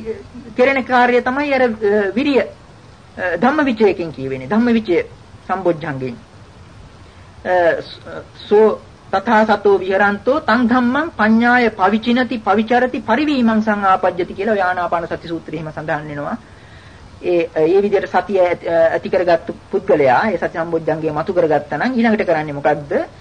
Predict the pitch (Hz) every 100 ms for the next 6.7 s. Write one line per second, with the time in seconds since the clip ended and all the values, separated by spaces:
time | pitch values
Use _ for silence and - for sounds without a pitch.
0 | - - - - - 180 190 185 165 160
1 | 151 170 175 165 160 247 339 - - -
2 | - 262 269 214 170 156 180 233 202 202
3 | 202 196 190 185 214 208 202 202 208 202
4 | 214 196 196 190 185 190 185 190 214 214
5 | 185 139 151 220 185 202 165 185 180 208
6 | 277 233 175 165 151 160